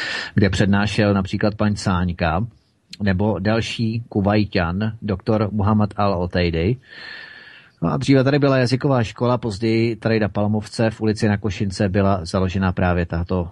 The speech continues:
mešita. No a závěrem je důle-, důležité zveřejnit, že pod hlavičkou Ministerstva vnitra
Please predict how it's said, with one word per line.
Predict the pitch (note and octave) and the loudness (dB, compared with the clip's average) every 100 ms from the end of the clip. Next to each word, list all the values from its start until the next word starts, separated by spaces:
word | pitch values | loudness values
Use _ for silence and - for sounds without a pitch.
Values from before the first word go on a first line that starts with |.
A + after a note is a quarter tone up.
| - | -6
mešita. | E2 - F#2 - D2+ | -6 -4 -4 -4 -4
No | F2+ | 0
a | B2 A#2+ | 2 2
závěrem | A#2+ A#2+ D3 E3 | 2 2 2 2
je | C#3+ | 2
důle-, | A#2+ C#3+ - A#2 F2 F2 F#2 | 0 0 -2 -8 -8 -10 -10
důležité | A2+ B2+ C#3 D#3 C3 | -6 -2 0 2 2
zveřejnit, | G2 F2+ F2 D#2+ C#2+ A2 D#3 - - - - - | 2 2 2 0 -4 -4 -4 -8 -20 -20 -20 -8
že | G2+ A2 G#2 F2 - | 2 4 4 2 -2
pod | - A2 | -4 0
hlavičkou | A2+ D3+ F3+ - B2+ F#2+ E2 | 2 2 0 -2 -6 -4 -4
Ministerstva | G2+ C3+ - D3 C3 - A#2+ | -2 -4 -2 -2 -2 -2 -2
vnitra | A2 B2+ - F2 | 0 -2 0 -2